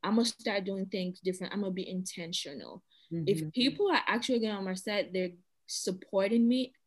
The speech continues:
Speaker 1: I have to put that same, um, I have to put that same level of passion into it, into it, so that way it can actually bless people's lives. Even though it was doing it, but yes, though, I, I, I was like, "Oh yes, if I get it, so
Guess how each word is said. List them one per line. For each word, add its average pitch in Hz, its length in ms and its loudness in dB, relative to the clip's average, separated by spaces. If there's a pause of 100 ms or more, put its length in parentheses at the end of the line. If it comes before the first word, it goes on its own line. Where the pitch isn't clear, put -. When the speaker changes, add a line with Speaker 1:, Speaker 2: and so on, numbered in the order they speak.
(160)
Speaker 1:
I 214 80 2
have 226 180 -2
to 220 100 -6
put 214 260 -6
that 190 220 -2
same, 214 720 -2 (560)
um, 185 580 0 (1040)
I 214 60 6
have 269 100 4
to 277 80 2
put 240 260 0
that 226 200 2
same 233 400 4
level 214 280 2
of 196 220 -2
passion 196 580 -6
into 190 400 -4
it, 170 180 -4 (360)
into 208 400 0
it, 240 280 0 (400)
so - 140 0
that 214 220 4
way 208 140 4 (100)
it 233 140 0
can 220 120 2
actually 214 340 0
bless 190 280 -2
people's - 320 -10
lives. - 460 -14 (300)
Even 254 200 8
though 247 60 12
it 233 80 12
was 214 160 4
doing 233 260 6
it, 220 120 2
but 196 300 2
yes, 208 240 0
though, 202 100 2
I, 190 260 2
I, 208 100 4
I 208 180 2
was 214 80 2
like, 226 120 2
"Oh 349 120 4
yes, 302 380 6
if 285 140 0
I 311 100 2
get 285 160 2
it, 240 100 -2
so 254 140 -4